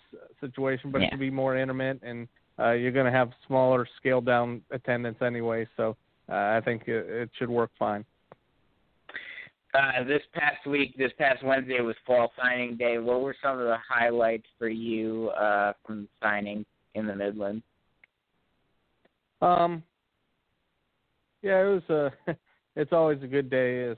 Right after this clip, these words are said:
Speaker 1: far as, uh, uh, just seeing kids, uh, signing, uh, the early signing period and that. Uh, one, one of the na-, things that stood out, uh, Reese Holbrook, um, he's, uh, his dad is former Gamecock baseball coach, now at College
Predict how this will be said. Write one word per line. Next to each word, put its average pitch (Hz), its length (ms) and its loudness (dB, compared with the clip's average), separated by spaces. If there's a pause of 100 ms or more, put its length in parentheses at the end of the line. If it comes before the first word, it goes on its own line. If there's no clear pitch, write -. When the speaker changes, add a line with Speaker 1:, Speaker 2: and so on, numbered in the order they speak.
Speaker 1:
far 120 260 -2
as, 113 120 -10
uh, 110 300 -8 (300)
uh, 110 260 -16 (180)
just 123 140 -14 (100)
seeing 123 260 -2
kids, 120 340 0 (480)
uh, 101 220 -4 (120)
signing, 120 600 0
uh, 95 340 -8 (640)
the 127 60 -2
early 123 460 0
signing 113 300 -2
period 110 600 2
and 107 160 -6
that. 107 240 -2 (300)
Uh, 98 140 -8 (120)
one, 139 320 -2
one 131 160 4
of 123 80 4
the 123 40 2 (200)
na-, - 80 -12
things 120 280 2
that 113 140 0 (380)
stood 143 140 4
out, 127 240 4
uh, 120 200 -6 (180)
Reese 143 220 -4
Holbrook, 127 480 -2 (100)
um, 110 320 -6 (460)
he's, 117 340 -10
uh, 110 280 -2
his 107 180 -8
dad 110 420 -2
is 127 80 -20 (100)
former 110 260 -4
Gamecock 107 500 -6
baseball 110 340 -2
coach, 107 320 -4
now 107 200 0
at 98 80 -8
College 104 300 0